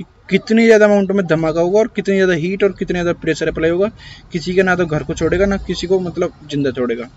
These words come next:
बहुत ज़्यादा मतलब खतरनाक है। अब देखो एडवां-, ये है दोस्त, मतलब ये जो topic था वो तो काफ़ी ज़्यादा मतलब इतना important नहीं था, लेकिन ये जरूर पूछ लिया जाता है,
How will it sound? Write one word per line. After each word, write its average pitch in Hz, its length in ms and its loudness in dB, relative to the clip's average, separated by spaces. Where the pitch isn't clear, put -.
बहुत 147 180 -6
ज़्यादा 160 180 -2
मतलब 180 220 -4
खतरनाक 135 400 -8
है। 120 60 -16
अब 175 120 2
देखो 208 280 4
एडवां-, 190 320 6
ये 214 220 6
है 214 80 6
दोस्त, 139 280 2
मतलब 196 260 4
ये 202 100 8
जो 202 120 6
topic 170 240 0
था 202 140 4
वो 147 80 -4
तो 180 120 -8
काफ़ी 170 240 -2
ज़्यादा 170 240 0
मतलब - 880 -10
इतना 175 220 0
important 170 360 0
नहीं 147 160 -2
था, 185 140 -4
लेकिन 196 260 0
ये 185 240 2
जरूर 202 240 4
पूछ 139 220 -4
लिया 127 120 0
जाता 117 200 -4
है, 110 100 -10